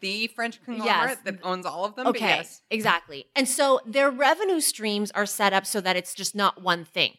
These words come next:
Speaker 2: We know it for handbags and fashion and runway, but, um, but what funds that revenue stream, so you could call it, like, the prestige side of the business,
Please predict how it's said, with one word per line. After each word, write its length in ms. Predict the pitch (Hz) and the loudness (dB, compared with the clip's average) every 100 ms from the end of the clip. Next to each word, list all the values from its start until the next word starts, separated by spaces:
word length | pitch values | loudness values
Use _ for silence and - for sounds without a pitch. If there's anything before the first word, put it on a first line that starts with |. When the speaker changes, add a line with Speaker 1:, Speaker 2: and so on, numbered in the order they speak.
| _ _ 208 | _ _ 2
Speaker 2:
We 180 | 233 | 4
know 320 | 226 226 240 247 | 6 6 6 4
it 140 | 240 | 0
for 640 | - 220 208 196 190 190 _ _ _ _ | 0 4 6 6 4 2 _ _ _ _
handbags 880 | - 220 214 185 147 113 98 - - _ | -2 2 2 4 2 2 -2 -10 -20 _
and 560 | 196 185 180 175 175 170 _ _ _ - | 0 2 2 -2 -6 -14 _ _ _ 0
fashion 800 | 202 190 185 160 151 143 143 - - | 2 2 0 -2 -4 -8 -14 -16 0
and 480 | 175 175 170 165 180 | 2 2 0 -4 2
runway, 720 | 214 208 143 73 60 147 - _ _ _ 180 | 2 2 -2 -4 -8 -14 -20 _ _ _ -8
but, 320 | 220 208 185 - _ _ _ _ | 0 2 2 -2 _ _ _ _
um, 340 | - 208 208 202 _ 196 | 2 4 2 -2 _ -18
but 520 | 175 277 233 185 - _ | -2 4 4 4 0 _
what 280 | 220 247 - - _ | 0 0 0 -14 _
funds 460 | 285 311 349 302 247 | 4 4 4 2 2
that 260 | 240 214 - | 4 4 2
revenue 460 | 202 202 240 262 269 | 2 4 2 0 -2
stream, 400 | - 285 302 294 | -4 -2 -2 -2
so 120 | - | -4
you 160 | 196 | -4
could 180 | 196 196 | -6 -12
call 260 | - 202 185 | 0 4 4
it, 120 | 170 - | 2 -2
like, 320 | 190 165 - | 0 0 0
the 80 | 180 | -8
prestige 840 | - - 180 - - 175 175 202 196 | -8 -10 -8 -6 -8 -8 -4 -4 -4
side 420 | - 214 220 233 | 2 6 6 4
of 100 | 233 | -4
the 60 | |
business, 640 | 233 254 254 302 339 - | 2 2 2 0 0 -2